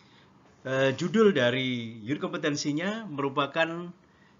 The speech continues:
eh, hasil yang diharapkan. Misalnya, menyusun program pelatihan.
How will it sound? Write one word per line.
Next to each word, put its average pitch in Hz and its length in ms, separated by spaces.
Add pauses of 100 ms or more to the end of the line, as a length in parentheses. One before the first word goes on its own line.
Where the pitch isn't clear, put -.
(120)
eh, 127 480
hasil 131 480
yang 127 240
diharapkan. 113 400
Misalnya, 156 640 (320)
menyusun 196 880 (160)
program 143 400
pelatihan. 131 640